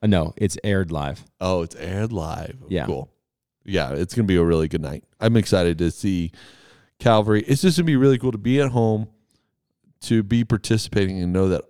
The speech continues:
Speaker 2: everyone at Calvary is with us. You know what I
Speaker 1: Yeah.
Speaker 2: mean? This is a
Speaker 1: It's good.
Speaker 2: beautiful thing.
Speaker 1: Yeah,
Speaker 2: And
Speaker 1: we
Speaker 2: you don't have to fight for a parking lot or
Speaker 1: Yeah.
Speaker 2: parking spot or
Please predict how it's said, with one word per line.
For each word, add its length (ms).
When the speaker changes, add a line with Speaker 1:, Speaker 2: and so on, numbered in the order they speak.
Speaker 2:
everyone 420
at 120
Calvary 640
is 220
with 220
us. 360
You 100
know 160
what 100
I 40
Speaker 1:
Yeah. 40
Speaker 2:
mean? 200
This 120
is 20
a 40
Speaker 1:
It's 60
good. 60
Speaker 2:
beautiful 300
thing. 220
Speaker 1:
Yeah, 80
Speaker 2:
And 80
Speaker 1:
we 60
Speaker 2:
you 60
don't 80
have 120
to 100
fight 280
for 80
a 60
parking 300
lot 260
or 180
Speaker 1:
Yeah. 100
Speaker 2:
parking 200
spot 360
or 220